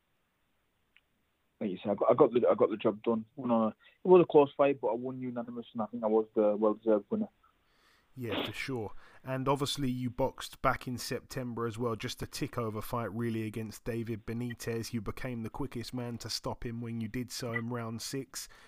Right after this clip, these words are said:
Speaker 2: Just a keep busy fight, Troy, there.
Speaker 1: Yeah, that, that's exactly what it was. Obviously the deal was if Josh accepted the fight against myself, then obviously I'd,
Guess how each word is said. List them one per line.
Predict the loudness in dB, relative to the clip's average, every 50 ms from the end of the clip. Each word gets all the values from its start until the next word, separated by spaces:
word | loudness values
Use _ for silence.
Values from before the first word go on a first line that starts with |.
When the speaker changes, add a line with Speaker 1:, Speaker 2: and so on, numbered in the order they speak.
| -20 -10 -8
Speaker 2:
Just | -6 -6 -6 -6
a | -6
keep | -4 -4 -4 0 2 2
busy | 2 2 0 -4 -6
fight, | -6 -4 -4 -4 -6 -6
Troy, | -8 -6 -4 -4 -4 -4 -6
there. | -6 -8 -10 -12 -14 _ _ _ _ _ _ _ _ _ _ _ _ _ 6
Speaker 1:
Yeah, | 10 12 12 12 12 12
that, | 12 10 8 6 2
that's | -2 -4 -4 -4
exactly | -10 -6 -4 -4 -4 -4 -4 -4
what | -4 -4
it | -4
was. | -4 -4 -4 -4 -4
Obviously | -6 -10 -6 -6 -4
the | -2
deal | 2 4 4 4
was | 4 4 2 2 2 -2 -10 -20 -20 _ _ _ _ _ _ _ _ _ _ _
if | -4 -4 -2 4 6
Josh | 6 6 6 4 -6 -12 -14 _ _ -2
accepted | -2 -2 0 -2 -2 -2 -2 -4 -2
the | -2 2 6
fight | 8 8 8 8 6 _ _ _ -4
against | -2 -2 -2 -2 -2 -4
myself, | -6 -4 0 0 0 2 2
then | 4 4 4 4 4 2 0 0 0
obviously | 0 2 4 6 6 8
I'd, | 8 6 4 4 2